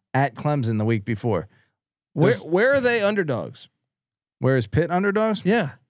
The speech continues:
Speaker 2: You, I mean, <laughs> it sounds crazy. Could they, they could go twelve and oh.
Speaker 1: They, they're probably favorites in every game. I mean, at the outset of the season, I would say a road trip to Miami, they look like dogs, maybe.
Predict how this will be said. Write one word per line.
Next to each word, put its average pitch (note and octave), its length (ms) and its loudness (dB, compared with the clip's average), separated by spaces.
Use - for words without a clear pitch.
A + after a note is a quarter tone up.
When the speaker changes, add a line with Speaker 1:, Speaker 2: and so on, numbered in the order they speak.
Speaker 2:
You, F#3 160 2
I F3 80 -2
mean, G#3 320 -2
<laughs> - 120 -18
it - 80 -12
sounds - 300 -4
crazy. F#3 440 -10
Could E3 180 -4
they, F#3 120 -8
they F#3 140 -6
could A#3 220 -4
go A#3 140 0
twelve B3 340 0
and B3+ 80 -4
oh. E4 360 -2
Speaker 1:
They, A2+ 200 -2
they're B2 240 -2
probably F#3 500 0
favorites E3 500 0
in D3 80 0
every C#3+ 280 0
game. C3 280 0
I C3+ 60 2
mean, C#3 160 2
at C3+ 140 0
the B2+ 120 -2
outset D3+ 460 0
of C#3+ 80 -2
the B2+ 80 0
season, A#2 320 -2
I A2+ 100 2
would A2+ 160 0
say A#2+ 360 0
a A#2+ 80 0
road B2+ 260 2
trip A#2+ 200 -2
to B2 80 -4
Miami, A2+ 320 0
they G#2+ 140 -2
look G#2 280 -2
like G2 240 -4
dogs, E2+ 340 -4
maybe. F#2 400 -4